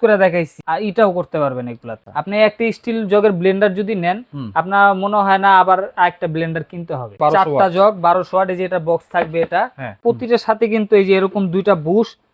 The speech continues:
Speaker 1: আপনারা এক্সট্রা পাবেন।
Speaker 2: ফ্রি পাবো।
Speaker 1: ফ্রি।
Speaker 2: নিয়ামা ওসাকা জাপান টেকনোলজির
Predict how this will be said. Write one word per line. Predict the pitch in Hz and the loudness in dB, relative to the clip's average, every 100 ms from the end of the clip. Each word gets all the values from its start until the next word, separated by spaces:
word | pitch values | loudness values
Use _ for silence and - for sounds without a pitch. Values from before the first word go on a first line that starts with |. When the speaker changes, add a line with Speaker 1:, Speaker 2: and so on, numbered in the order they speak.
| _ | _
Speaker 1:
আপনারা | 160 190 185 202 | -6 0 2 4
এক্সট্রা | 247 220 - 160 | 2 0 0 0
পাবেন। | 151 123 107 | 0 -6 -8
Speaker 2:
ফ্রি | 165 180 | -10 -6
পাবো। | 139 101 95 - | -4 -6 -10 0
Speaker 1:
ফ্রি। | 202 214 _ 135 | 2 2 _ 4
Speaker 2:
নিয়ামা | 185 269 302 320 | 6 6 6 6
ওসাকা | 294 240 254 233 | 6 6 4 4
জাপান | 202 185 190 175 | 4 4 4 4
টেকনোলজির | 170 175 156 135 151 262 | 4 4 4 4 4 4